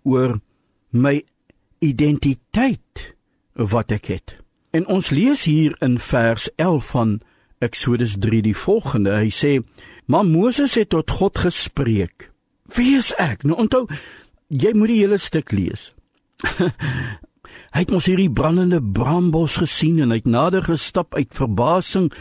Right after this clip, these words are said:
Hy, en toe praat hierdie stem van die Here uit hierdie bos uit, omdat hy nuuskierig was en nuuskierig nader kom.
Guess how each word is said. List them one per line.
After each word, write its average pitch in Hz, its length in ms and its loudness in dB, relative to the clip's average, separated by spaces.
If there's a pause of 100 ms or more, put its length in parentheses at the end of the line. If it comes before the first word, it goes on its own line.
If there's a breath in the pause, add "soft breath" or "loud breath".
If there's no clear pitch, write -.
(320 loud breath)
Hy, 135 280 -2 (280 loud breath)
en 135 160 0
toe 123 100 0 (200)
praat 180 340 0
hierdie 180 200 2
stem 190 640 0 (360 loud breath)
van 175 160 2
die 139 80 2
Here 165 280 2
uit 160 200 0
hierdie 165 240 2
bos 120 420 0
uit, 185 140 -4
omdat 135 280 0
hy 131 120 2
nuuskierig 196 800 0
was 180 240 0
en 131 160 2
nuuskierig 190 580 -2
nader 180 480 0
kom. 180 320 -2